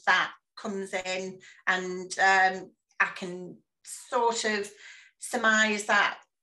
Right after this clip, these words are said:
it's the parent's behaviour, I will say to the parents, "Well, have you ever thought about this? Have you ever thought about that?" But that's one thing that,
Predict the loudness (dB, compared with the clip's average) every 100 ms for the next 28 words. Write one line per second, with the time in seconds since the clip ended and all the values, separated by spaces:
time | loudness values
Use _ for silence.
0 | _ -8 -8 -4 2 4 4 -2 -2 0
1 | 0 -2 0 0 0 -2 0 0 0 -6
2 | -6 0 2 2 -6 -10 -4 -4 -4 -4
3 | 0 2 2 0 -6 -6 -6 0 0 2
4 | -2 -6 -8 -6 -4 -6 -10 -10 -10 -4
5 | -2 0 2 0 -2 -14 -6 -2 -2 0
6 | 0 0 0 -4 -2 2 2